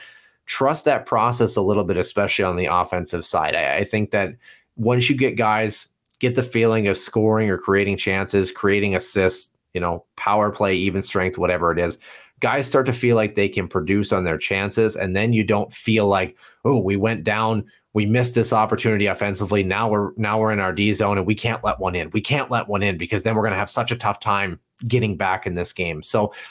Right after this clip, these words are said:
I, I, I agree with you in that sense, where the simplification is just getting pucks on net, going to the dirty areas,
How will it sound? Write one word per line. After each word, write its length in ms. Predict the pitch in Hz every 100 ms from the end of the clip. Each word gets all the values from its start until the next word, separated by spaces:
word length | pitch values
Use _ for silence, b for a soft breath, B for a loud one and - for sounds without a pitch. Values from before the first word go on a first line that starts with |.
| -
I, 100 | 117
I, 260 | 120 120 -
I 60 |
agree 320 | 120 113 117
with 200 | 123 120
you 140 | 120 110
in 80 | 101
that 180 | 98
sense, 300 | - 101 90
where 100 | -
the 100 | 98
simplification 680 | 95 113 101 95 - 98 98
is 240 | 92 104 92
just 220 | 95 -
getting 200 | 92 90
pucks 320 | - 90 -
on 180 | 85 82
net, 300 | 85 82 101
going 360 | 107 110 104 98
to 100 | 98
the 80 |
dirty 340 | 92 92 90 87
areas, 360 | 87 85 85